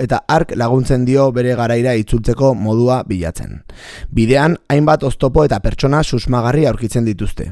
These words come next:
Arkoren jatorria argitu nahi dutenak. Historiak hainbat gai jorratzen ditu, adiskidetasuna eta elkartasuna, haurren bakardadea, krisi ekologikoa eta etorkizunaren irudikapena, eta itxaropenaren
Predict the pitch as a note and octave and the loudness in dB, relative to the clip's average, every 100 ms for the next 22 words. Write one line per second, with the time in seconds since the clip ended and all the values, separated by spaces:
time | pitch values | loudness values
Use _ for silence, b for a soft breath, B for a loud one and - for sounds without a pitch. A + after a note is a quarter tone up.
0 | F#2+ - G#2+ G#2 G#2 C3+ D3+ - G#2+ A#2+ | -10 -4 -2 0 0 0 -2 -6 -2 0
1 | A#2 C3+ D3 G2 G#2+ A#2 D3+ D#3 B2+ G2 | 2 2 2 -2 -4 0 0 0 -2 -2
2 | F2+ F#2 D#2+ - - - B B B B | -2 -4 -6 -10 -16 -18 B B B B
3 | A#2 - F3+ G#3 A#3 - _ - C#3+ C#3 | -2 4 6 6 4 -2 _ -2 0 2
4 | C3+ - C3 D#3 - A2+ G#2+ A#2 G#2 D#2+ | 0 -2 2 2 2 -2 -2 -2 -2 -2
5 | C2 F#2 E2+ F#2+ - G2 F2 - A#2 A#2 | -6 -6 -6 -4 -2 -2 -2 -2 0 0
6 | G2 F#2 G#2 A#2+ - D#3+ D3+ C#3+ - A2 | -2 -4 -4 -2 0 2 2 0 -4 -2
7 | A2+ A2 F#2+ G2 G#2 B2 D3 C#3 C3 - | 0 0 -2 -2 -2 2 4 4 2 -2
8 | A#2 A#2 G#2+ B2 G#2+ G#2 G#2 A#2+ A#2 G2 | -4 -2 -2 0 -2 -2 -2 0 0 -2
9 | G2 G2+ G#2 G#2 G#2 G2+ G2+ A2 B2+ C#3 | -2 -4 -4 -2 -2 0 0 0 0 0
10 | D3+ D3+ C#3 C3+ B B B B A#2 A#2+ | 0 2 0 -4 B B B B -2 0
11 | A#2 D3 C#3+ C#3+ C3+ C3 C#3 | 2 2 2 2 2 2 0